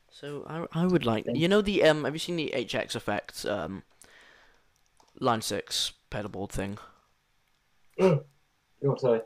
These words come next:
Speaker 2: Uh, yes, yes.
Speaker 1: Basically, it, I, I'm hoping that if I go Line six, then I won't have to buy an analog pedal again, but I doubt that's the
Speaker 2: Yeah,
Speaker 1: case, because there'll be some
Speaker 2: yeah.
Speaker 1: something which is, like,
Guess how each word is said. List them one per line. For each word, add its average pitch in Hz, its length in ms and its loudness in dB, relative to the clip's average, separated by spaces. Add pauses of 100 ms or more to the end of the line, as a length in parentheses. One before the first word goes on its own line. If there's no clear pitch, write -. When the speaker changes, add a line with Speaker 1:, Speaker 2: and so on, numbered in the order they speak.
(120)
Speaker 2:
Uh, 127 220 4 (100)
yes, 143 480 8
yes. - 280 -8
Speaker 1:
Basically, 151 600 4 (420)
it, 147 280 0 (540)
I, 151 500 6
I'm 131 200 2
hoping 160 680 0
that 120 200 -4 (340)
if 123 140 -8
I 131 80 0
go 123 320 2 (340)
Line 117 260 0
six, - 480 -4
then 113 400 -6 (720)
I - 60 -4
won't 117 180 0
have 110 120 -2
to 113 100 -2
buy 110 280 -4
an 107 60 -6
analog 110 540 -6
pedal 110 360 -6
again, 110 520 -6
but 110 240 -6 (560)
I 120 80 -10
doubt 117 380 0
that's 110 260 -6
the 113 80 -12
Speaker 2:
Yeah, - 80 -4
Speaker 1:
case, 123 260 4
because 123 280 0
there'll 120 120 6
be 120 120 2
some 120 260 4
Speaker 2:
yeah. 117 60 -2
Speaker 1:
something 113 560 -2
which - 320 -10
is, 110 100 -10
like, - 420 -10